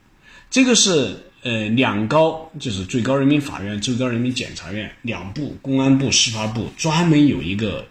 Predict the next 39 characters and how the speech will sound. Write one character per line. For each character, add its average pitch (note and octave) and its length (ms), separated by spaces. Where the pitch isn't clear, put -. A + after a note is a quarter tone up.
呃， G#2 100
关 E3+ 360
于 A#2+ 220
依 G3 420
法 G#2+ 340
惩 F2+ 420
治 B2 280
妨 G2+ 440
害 C#3 200
新 G3 400
型 C3 220
冠 D3+ 260
状 C#3+ 240
病 C#3 280
毒 G#2 180
感 G2+ 260
染 F2+ 200
肺 D#3+ 220
炎 C3 500
疫 A3 320
情 B2 320
防 A#2+ 380
控 D3 360
违 D3 280
法 G2 320
犯 C3 380
罪 F3 200
的 A#2 160
意 D#3+ 300
见， D#3 240
专 E3 180
门 E3 140
有 G#2+ 140
这 A#2+ 100
么 G#2+ 100
一 F#2 120
个 G#2 80
意 G2 180
见。 D#2+ 180